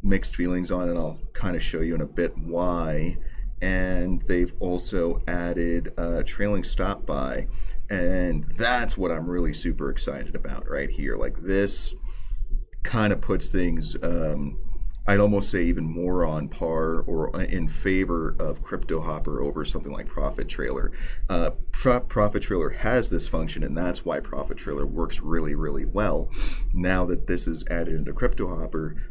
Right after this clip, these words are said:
along with all of the other T A signals and everything else, I think it definitely, uh, gives a,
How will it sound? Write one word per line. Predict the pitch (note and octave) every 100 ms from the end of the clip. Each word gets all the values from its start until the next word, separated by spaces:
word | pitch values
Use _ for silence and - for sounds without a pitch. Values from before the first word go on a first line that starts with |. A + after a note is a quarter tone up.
| -
along | F#2+ F2+ F#2 F2
with | F2+ -
all | E2+ E2+
of | D#2+
the | E2 D2
other | D2
T | C#2 - D#2+
A | C#2+ C#2+
signals | - - C#2+ D#2
and |
everything | D2 D2+ F2
else, | F2+ F2+ F2
I |
think | - D#2
it | - -
definitely, | D2+ D2+ D#2 D2+ C#2+ C#2 - - - - - -
uh, | E2 D#2 C2+ -
gives | F#2+ F2 F2
a, | E2 D2+ -